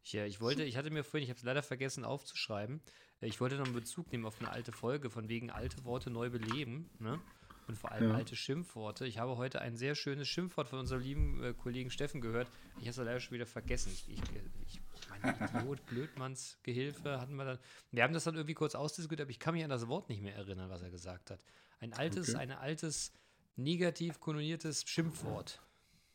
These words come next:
Speaker 2: Dann, äh, mal, schick ihm doch jetzt eine Nachricht.
Speaker 1: Ach,
Speaker 2: Jetzt?
Speaker 1: nee.
Speaker 2: Ja, komm, ja, die, die zehn Sekunden, bis du die Nachricht abgeschickt hast, die kann ich auch
Speaker 1: Meinst
Speaker 2: noch,
Speaker 1: du?
Speaker 2: auch noch, äh, ja,
Speaker 1: Meinst
Speaker 2: ja,
Speaker 1: du?
Speaker 2: die kriege ich schon gefüllt.
Speaker 1: Ja gut, dann
Speaker 2: Ja.
Speaker 1: füll mal.
Speaker 2: Ähm,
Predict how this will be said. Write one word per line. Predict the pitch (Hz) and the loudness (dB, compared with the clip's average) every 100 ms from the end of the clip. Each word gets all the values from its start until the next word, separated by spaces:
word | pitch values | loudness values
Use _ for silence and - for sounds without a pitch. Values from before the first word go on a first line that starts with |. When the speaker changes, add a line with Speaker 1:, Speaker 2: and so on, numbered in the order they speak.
| - | 4
Speaker 2:
Dann, | 113 113 | 8 8
äh, | 165 151 151 139 | 8 6 6 6
mal, | 110 127 135 | 8 8 8
schick | 147 151 | 10 12
ihm | 143 | 12
doch | |
jetzt | 127 135 135 | 12 12 12
eine | 127 | 10
Nachricht. | 170 101 - - _ _ _ _ _ _ _ - | 8 2 -4 -16 _ _ _ _ _ _ _ -2
Speaker 1:
Ach, | 113 131 131 - 127 - - - | 6 6 6 0 -10 -14 -12 8
Speaker 2:
Jetzt? | 143 170 | 8 8
Speaker 1:
nee. | - - - | -4 -6 2
Speaker 2:
Ja, | - 147 | 12 12
komm, | 202 196 | 12 12
ja, | 147 131 | 12 12
die, | 147 160 160 | 12 12 12
die | - 196 - | 12 10 10
zehn | - 196 196 | 12 12 12
Sekunden, | 175 196 | 12 12
bis | 160 135 | 12 8
du | 139 | 12
die | |
Nachricht | 131 165 165 147 | 12 12 12 8
abgeschickt | - - 123 135 | 6 8 8 12
hast, | 151 151 | 10 12
die | 131 | 10
kann | 131 147 | 12 12
ich | 139 | 12
auch | 135 | 12
Speaker 1:
Meinst | 139 135 | 12 12
Speaker 2:
noch, | 123 123 | 6 4
Speaker 1:
du? | |
Speaker 2:
auch | 123 | 6
noch, | 135 127 - - - - - | 6 6 0 -10 -12 -10 8
äh, | 117 | 10
ja, | 131 | 10
Speaker 1:
Meinst | 135 123 | 10 12
Speaker 2:
ja, | 127 | 12
Speaker 1:
du? | |
Speaker 2:
die | 110 | 10
kriege | 110 127 | 10 8
ich | 120 | 10
schon | 131 120 | 8 8
gefüllt. | - 131 101 - | 12 10 10 4
Speaker 1:
Ja | 123 135 | 4 8
gut, | 120 120 | 8 6
dann | 123 | 6
Speaker 2:
Ja. | 98 - | 4 2
Speaker 1:
füll | - 143 | 2 4
mal. | 117 120 | 12 12
Speaker 2:
Ähm, | 123 | 12